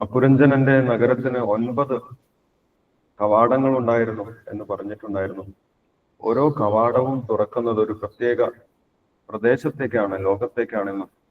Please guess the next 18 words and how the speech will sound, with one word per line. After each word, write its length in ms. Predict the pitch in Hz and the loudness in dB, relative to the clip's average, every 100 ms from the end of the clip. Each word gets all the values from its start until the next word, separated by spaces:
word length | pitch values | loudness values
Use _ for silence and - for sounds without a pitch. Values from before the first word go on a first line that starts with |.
| _ _ _ _ _ _ 117 | _ _ _ _ _ _ 2
ഓരോ 280 | 127 165 | 6 6
കവാടവും 540 | 160 135 127 131 139 139 123 | 6 4 6 4 2 0 -2
കടക്കുന്നതിന് 840 | 110 117 131 127 123 117 107 113 | -2 -6 -6 -4 -6 -8 -10 -12
ഒരു 180 | 107 117 | -10 -10
സുഹൃത്ത് 420 | - 123 147 143 131 - _ _ _ _ _ _ _ _ _ _ - | -8 -2 -2 0 -6 -6 _ _ _ _ _ _ _ _ _ _ -6
ആ 60 | |
പുരഞ്ജനനെ 840 | 107 110 107 113 120 117 113 107 92 _ _ _ _ _ _ | -4 -2 -2 0 0 0 0 0 -4 _ _ _ _ _ _
സഹായിച്ചിരുന്നെന്നും 960 | 101 98 131 139 135 131 120 113 104 98 - | -2 2 2 2 0 -2 0 -2 -4 -10 -10
പറഞ്ഞിട്ടുണ്ടായിരുന്നു. 800 | 95 101 101 - 104 101 101 101 101 _ _ _ _ _ _ _ _ | -10 -8 -12 -10 -4 -2 -2 -8 -14 _ _ _ _ _ _ _ _
ആ 140 | 104 113 | -2 -2
സുഹൃത്തുക്കളുടെ 720 | - 113 117 - 117 120 117 | -2 -4 -4 -2 0 4 2
പേരും 440 | 113 107 110 - - - | 2 2 2 -2 -10 -4
കവാടത്തിന്റെ 600 | 101 101 101 - 110 104 | 0 2 0 -2 -6 -4
പേരും 360 | 101 104 110 123 _ _ _ _ _ - | -2 -2 -2 -6 _ _ _ _ _ 0
കവാടത്തിലൂടെ 720 | 113 123 139 135 143 143 139 | 6 6 6 2 2 2 2
എവിടേക്കാണ് 640 | 135 113 120 135 139 123 | 0 2 2 0 -2 -2
എത്തിച്ചേരുന്നത് 800 | 104 - 147 135 127 120 113 104 | -2 -4 -6 -2 -2 0 -2 -2
എന്നുള്ള 720 | 95 101 - 107 101 98 98 | -4 -14 -18 -16 -10 -10 -10